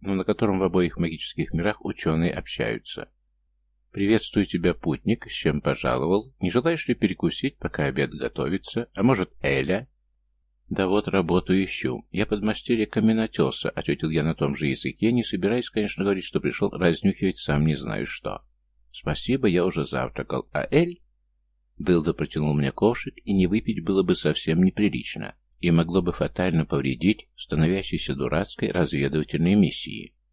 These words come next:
Пока одни несоответствия, но и ничего сильно интересного. Я глотнул, а потом и с удовольствием выпил очень приятный немного хмельной эль. А Дылда спокойно, но и чуть печально сообщил:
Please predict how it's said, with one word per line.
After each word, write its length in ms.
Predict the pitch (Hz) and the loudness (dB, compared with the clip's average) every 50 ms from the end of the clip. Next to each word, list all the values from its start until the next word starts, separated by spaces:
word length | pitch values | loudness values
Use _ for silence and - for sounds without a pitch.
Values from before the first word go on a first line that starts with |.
| _ _ - | _ _ -8
Пока 260 | - 117 - - 131 | -8 -6 -2 0 0
одни 240 | 135 131 - 127 127 | 0 0 2 2 2
несоответствия, 960 | 131 127 120 - - 131 123 - - 143 139 - - - - - 127 127 - - | 2 2 0 -2 -2 -4 -4 -4 -2 -4 -4 -4 -4 -8 -8 -6 -6 -6 -6 0
но 140 | - 104 127 | 2 4 4
и 80 | 143 147 | 4 2
ничего 420 | 147 139 - - 113 117 127 135 - _ - | -2 -4 -2 0 2 2 2 0 -2 _ -16
сильно 460 | - - - 92 95 101 113 113 110 | -12 -6 -2 0 4 6 6 4 4
интересного. 760 | 104 - - 113 110 101 - - - - - - - - _ _ _ _ _ _ _ _ _ _ _ _ _ - | 2 -2 -4 -4 -4 -4 -6 -6 -8 -10 -10 -10 -10 -14 _ _ _ _ _ _ _ _ _ _ _ _ _ -6
Я 180 | - 73 92 | -2 -2 0
глотнул, 600 | 107 127 143 151 - - 87 82 87 92 92 _ _ _ _ _ - | 0 0 -2 -2 -2 0 2 2 2 2 0 _ _ _ _ _ -4
а 120 | - 78 | -4 -2
потом 300 | 90 92 - - 160 160 | 0 -2 2 2 2 2
и 40 | 151 | 2
с 80 | - - | 0 0
удовольствием 540 | 104 101 101 113 117 - - - 104 92 92 | 0 2 2 2 0 -2 -2 0 2 2 2
выпил 260 | 104 - - 104 - | 0 0 -2 -4 -4
очень 320 | - 92 - - 82 78 - | -4 -8 -4 0 0 0 0
приятный 380 | 78 78 92 92 - - 85 | 0 -2 -2 -2 -2 0 2
немного 380 | 85 82 82 87 82 80 - - | 2 4 4 2 0 0 -2 -6
хмельной 480 | - - 165 76 76 82 82 85 - _ - | -2 0 2 2 4 4 2 2 0 _ -4
эль. 300 | - 123 95 - - - _ _ _ _ _ _ _ _ _ _ _ - | -6 -6 -6 -8 -14 -20 _ _ _ _ _ _ _ _ _ _ _ -8
А 140 | 87 85 76 | -4 -4 0
Дылда 300 | 76 78 71 67 67 64 | 2 2 2 2 0 -4
спокойно, 680 | - - - 62 62 - - 80 90 107 117 117 120 | -4 -6 -8 -8 -8 -4 0 2 2 2 2 2 2
но 120 | 113 101 104 | 2 2 0
и 160 | - 110 110 | 0 -4 -4
чуть 240 | - - - - - | 0 0 0 0 0
печально 500 | - - - - - 76 - - - - | -8 -8 -6 -4 -4 -2 0 0 0 -2
сообщил: 680 | - - - - - - - - - - - - _ | -2 -2 -4 -4 -4 -6 -10 -10 -10 -10 -12 -12 _